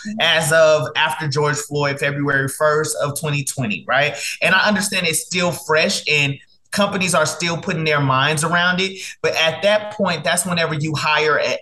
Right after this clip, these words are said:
Speaker 2: expert who has the experience to come into your organization to be able to build out a compliance strategy, to build out a E R G strategy,
Speaker 1: Mm.
Speaker 2: strategy,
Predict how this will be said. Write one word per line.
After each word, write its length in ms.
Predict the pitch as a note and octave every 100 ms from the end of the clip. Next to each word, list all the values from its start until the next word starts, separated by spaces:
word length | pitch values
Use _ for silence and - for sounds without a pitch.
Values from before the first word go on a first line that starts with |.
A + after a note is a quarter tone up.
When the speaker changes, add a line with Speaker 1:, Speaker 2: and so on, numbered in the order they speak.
| B2
Speaker 2:
expert 720 | D3+ - - G#3+ A3 A#3 - - -
who 120 | G3 F#3
has 600 | F#3 D#3 D#3 D3 D3 C3
the 180 | D3 D3
experience 720 | C3+ - E3 D#3+ D#3+ D#3+ D#3
to 140 | E3 D#3+
come 200 | F3 D#3+
into 200 | D3+ E3+
your 200 | D#3 -
organization 1120 | D3+ D#3 E3 F3 E3 D#3 D#3 - B2+ A#2 B2 - - - -
to 100 | -
be 200 | E3 F3+
able 380 | B2+ D#3+ D3 D#3
to 180 | F3+ C#3
build 320 | D3 D3+ D#3
out 400 | B2 C3+ C#3+ -
a 40 | C3+
compliance 640 | E3+ D#3+ F#3+ F#3 F#3+ D#3+
strategy, 680 | - C#3+ B2+ A#2+ A2+ B2 G#2 - -
to 100 | -
build 220 | D3 E3 E3
out 440 | D3 D3+ D#3 D#3+
a 100 | D#3+
E 100 | F#3+
R 200 | F#3+ F3+
G 200 | D#3+ G3+
strategy, 540 | G#3 - D3 B2+ A#2+ A#2 -
Speaker 1:
Mm. 320 | B2+ B2+ G#3+ G#3 -
Speaker 2:
strategy, 760 | - F3 E3 D3+ C3+ C3 C3